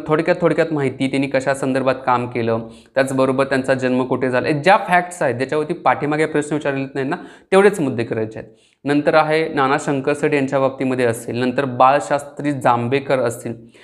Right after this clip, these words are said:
यांच्याविषयी आहे. म्हणजे जे आत्ता मी सांगितले ना एवढे लिहून घ्या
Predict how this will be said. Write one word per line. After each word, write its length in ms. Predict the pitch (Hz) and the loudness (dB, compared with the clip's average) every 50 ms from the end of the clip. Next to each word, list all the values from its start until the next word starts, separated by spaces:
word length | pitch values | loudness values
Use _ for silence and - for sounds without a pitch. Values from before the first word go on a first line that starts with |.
| - - _ _ | -20 -20 _ _
यांच्याविषयी 580 | - 127 127 131 135 147 135 131 131 - - 120 | 2 2 2 4 4 2 2 2 -2 -2 -2 -2
आहे. 120 | 113 113 | 0 0
म्हणजे 300 | 123 127 135 147 147 165 | 0 0 0 2 2 2
जे 220 | 165 160 190 - - 151 | 2 2 2 2 0 -2
आत्ता 260 | 147 - - - 185 | -4 0 2 2 4
मी 140 | 202 214 220 | 4 2 0
सांगितले 500 | 220 214 160 143 143 143 143 151 135 131 | 0 0 0 2 0 0 0 0 0 0
ना 120 | 143 - | 0 0
एवढे 320 | 120 151 143 170 165 151 | 0 2 2 2 2 2
लिहून 300 | 151 151 147 156 190 190 | 0 0 2 2 2 4
घ्या 160 | 175 131 123 | 4 4 4